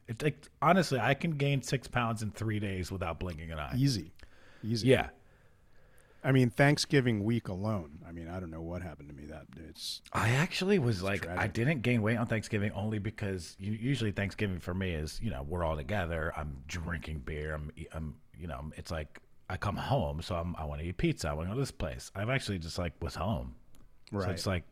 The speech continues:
Speaker 2: Right.
Speaker 1: you know, you don't,
Speaker 2: We
Speaker 1: you
Speaker 2: ate a
Speaker 1: don't
Speaker 2: pie a day.
Speaker 1: Right.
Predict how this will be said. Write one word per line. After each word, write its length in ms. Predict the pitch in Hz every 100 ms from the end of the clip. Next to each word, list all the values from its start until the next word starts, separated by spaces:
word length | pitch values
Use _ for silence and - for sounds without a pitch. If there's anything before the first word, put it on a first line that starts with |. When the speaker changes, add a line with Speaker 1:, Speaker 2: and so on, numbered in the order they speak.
| - - -
Speaker 2:
Right. 160 | 90 76 73 - - - -
Speaker 1:
you 100 | 92
know, 200 | 73 67 - - -
you 120 | 117
don't, 140 | 127
Speaker 2:
We 80 | 131
Speaker 1:
you 60 | 135
Speaker 2:
ate 20 |
a 20 | 139
Speaker 1:
don't 120 | 147
Speaker 2:
pie 240 | 120 120
a 100 | 113
day. 320 | 101 104 80 - - -
Speaker 1:
Right. 380 | 135 147 98 80